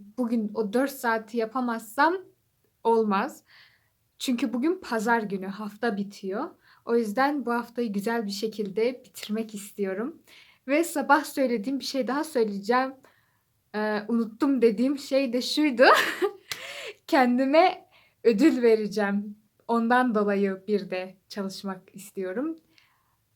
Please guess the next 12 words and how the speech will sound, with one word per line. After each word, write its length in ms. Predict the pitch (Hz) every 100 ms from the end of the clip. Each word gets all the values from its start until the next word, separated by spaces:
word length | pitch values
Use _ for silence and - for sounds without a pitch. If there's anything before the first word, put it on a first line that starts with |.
| _ _ _
Sürpriz 500 | - 262 208 - 262
yapacağım 520 | 254 247 202 214 208 208
kendime. 460 | 240 214 240 269 480 554 554
<laughs> 260 | 359 339 -
İnsan 260 | 254 294
kendine 360 | 302 247 262 262
nasıl 220 | 277 269
sürpriz 420 | 262 214 214 214
yapar? 340 | 220 226 269 339 - 480 587 427 381 -
Ben 80 | 240
yapıyorum 600 | 247 240 233 285 233 214
işte. 380 | 220 - -